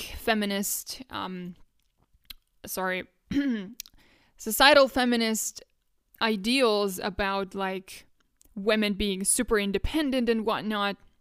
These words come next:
and not needing men to help them or whatever. This, w-, what it ha-, it has created and what we actually can see in movies and T V series, if we actually look for it,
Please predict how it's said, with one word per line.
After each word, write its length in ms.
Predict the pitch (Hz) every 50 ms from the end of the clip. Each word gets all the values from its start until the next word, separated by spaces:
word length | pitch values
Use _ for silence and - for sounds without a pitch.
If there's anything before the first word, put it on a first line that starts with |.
| _ _ _ _ _ _ _ _ _ _ _ - - - - -
and 220 | 220 214 202 196
not 200 | 208 196 185 185
needing 380 | 214 208 202 196 202 196 190 190
men 280 | 196 190 190 190 185
to 140 | - 208 196
help 240 | 196 202 185 - -
them 340 | 190 180 180 180 185 185 - - - - - - - - - - - _ _ _ _
or 120 | - 214
whatever. 580 | 208 214 208 214 214 208 185 202 196 196 190 196
This, 400 | 185 208 247 247 - - - - - _ -
w-, 320 | - 240 220 214 247 -
what 240 | 233 240 277 302 294
it 120 | 320 285
ha-, 180 | 240 247 247 - _ _ -
it 140 | 233 254 240
has 380 | 214 240 254 254 254 254 226 -
created 680 | - - 233 226 208 233 277 311 320 240 240 226 208
and 140 | 208 214 208
what 160 | 214 214 214
we 160 | 226 226 208
actually 400 | 214 254 - - - 254 240 226
can 260 | 202 - - 220 202 208
see 600 | - - - - - - 330 320 262 214 180 196
in 240 | 202 196 190 190 190
movies 640 | 202 233 254 262 254 220 254 247 247 247 247 214 220
and 160 | 214 208 202
T 200 | - - 233 226
V 120 | 226 226
series, 460 | 208 - - 208 214 214 214 202 190
if 160 | 202 196 - -
we 160 | 190 185 -
actually 400 | - 202 - - 202 196 196 180
look 380 | 185 185 185 196 233 269 -
for 220 | - - 247 233 233
it, 220 | 240 233 233 -